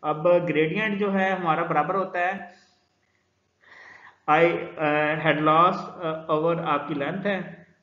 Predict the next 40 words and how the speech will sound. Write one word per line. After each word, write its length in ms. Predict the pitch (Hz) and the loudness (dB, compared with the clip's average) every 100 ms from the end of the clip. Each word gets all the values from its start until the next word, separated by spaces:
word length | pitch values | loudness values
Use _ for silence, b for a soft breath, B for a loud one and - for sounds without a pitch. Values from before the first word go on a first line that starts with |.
| _ | _
तो 100 | 165 | -4
ये 180 | 160 175 | -2 -2
formula 460 | 175 147 165 165 165 | -2 -4 -2 -2 0
भी 480 | 165 165 160 143 | 0 0 -2 -6
major 360 | 143 147 147 160 | -8 -8 -6 -4
had 160 | 151 147 | -4 -4
losses 340 | 139 139 151 | -6 -6 -12
में 100 | 156 | -10
हम 300 | 151 147 135 | -8 -8 -8
already 300 | 135 139 143 | -6 -6 -8
पढ़ 180 | 139 147 | -8 -10
चुके 220 | 165 165 | -10 -10
हैं। 320 | 160 156 156 _ _ _ _ - | -8 -8 -12 _ _ _ _ 0
तो 320 | 151 151 156 | 2 2 -2
इसकी 220 | 165 170 | -4 -2
मदद 220 | 190 180 | -2 -2
से 100 | 170 | 0
हमने, 600 | 190 160 165 175 175 180 | 0 0 0 0 0 -2
अ, 540 | 170 151 143 143 143 - 127 | -4 -8 -6 -4 -6 -14 -12
हम, 320 | 139 147 151 | -6 -4 -2
हमारे 340 | 147 156 156 151 | -2 -2 -2 -2
पास 240 | 165 165 | -2 -4
एचएफ़ 280 | 156 180 170 | -4 -4 -2
की 80 | 196 | -2
value 300 | 160 151 160 160 | 0 0 0 -2
गिवन 560 | 131 131 139 151 196 | -6 -4 -2 0 0
थी 200 | 196 190 | 2 0
ट्वेंटी 320 | 170 170 165 | 0 0 0
फ़ाइव 380 | 175 175 160 151 - B _ - | -2 0 0 -2 -10 B _ -2
और 120 | 151 | 0
length 260 | 147 160 165 | 2 0 -2
का 100 | 180 | -2
हमें 200 | 156 - | -2 -2
पता 220 | 147 196 | -2 0
है 120 | 190 | 0
कि, 360 | 190 175 170 165 139 | 0 -2 0 0 -2
अ, 760 | 123 139 139 135 135 131 120 127 | -2 0 0 0 0 -2 -4 -4
पाँच 280 | 131 143 185 | -2 -2 -4
हज़ार 320 | 180 151 131 | -2 0 -2
है, 260 | 131 - | -4 -10